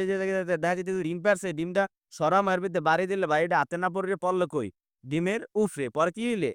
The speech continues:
খাইতে গেলে পরবর্তীতে আশা করছেন যে ছাও হইবে, হেও মনে করেন যে আর হইবে না। নানান রকমের সমস্যার সম্মুখীন হইতে হইবে যদি আটকা পালেন, খাঁচায় পালেন। হ্যাঁ, আর উন্মুক্ত পারলে এই রকমের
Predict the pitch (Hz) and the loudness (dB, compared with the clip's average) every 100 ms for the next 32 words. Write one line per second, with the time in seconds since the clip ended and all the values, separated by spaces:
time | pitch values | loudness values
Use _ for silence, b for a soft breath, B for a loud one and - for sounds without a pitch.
0 | - 170 - 202 185 147 160 170 170 180 | -2 -4 -2 0 2 2 2 0 -4 -2
1 | 185 180 185 180 165 170 180 180 180 - | 0 0 -2 -2 -4 -4 -4 -4 -4 -2
2 | 180 202 196 151 123 _ _ - 170 202 | 2 4 2 0 -2 _ _ -2 2 2
3 | 196 180 180 180 165 175 160 185 185 117 | 0 2 4 4 4 2 4 2 2 -2
4 | 92 _ _ _ _ _ 95 113 185 220 | -6 _ _ _ _ _ -8 0 4 4
5 | 220 214 180 170 165 151 - 135 165 - | 4 2 -2 0 -2 -4 -4 -4 -4 -6
6 | 160 160 - 135 151 151 156 147 139 156 | -6 -6 -6 -6 -6 -8 -4 -4 -2 -2
7 | 160 180 135 123 180 - 147 - 165 156 | 0 0 -2 -2 -4 -2 -4 -2 -2 0
8 | 170 175 156 147 151 151 120 101 80 _ | 0 -2 -2 -4 0 0 0 -4 -6 _
9 | _ _ _ _ - 202 196 147 151 180 | _ _ _ _ -2 0 0 0 0 -2
10 | 208 233 _ 233 226 226 220 196 208 214 | -2 -4 _ 0 2 2 2 2 2 2
11 | 254 | 0